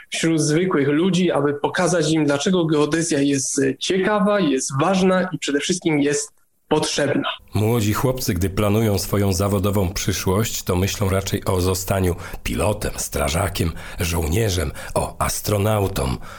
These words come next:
Speaker 2: A geodeta? W piaskownicy się tym trudno pochwalić.
Speaker 1: I tu się nie zgodzę. Można, jak najbardziej. Geodeta to przede wszystkim odkrywca, ponieważ opisuje świat, który nas otacza, w najbardziej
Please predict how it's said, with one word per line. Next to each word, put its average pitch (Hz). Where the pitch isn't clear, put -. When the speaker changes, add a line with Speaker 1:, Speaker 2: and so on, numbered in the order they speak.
Speaker 2:
A 92
geodeta? 107
W -
piaskownicy 101
się 104
tym 113
trudno 123
pochwalić. -
Speaker 1:
I 151
tu 156
się 247
nie 247
zgodzę. 139
Można, 156
jak 143
najbardziej. 175
Geodeta 156
to 202
przede 170
wszystkim 190
odkrywca, 160
ponieważ 175
opisuje 254
świat, 196
który 185
nas 170
otacza, 175
w 160
najbardziej 196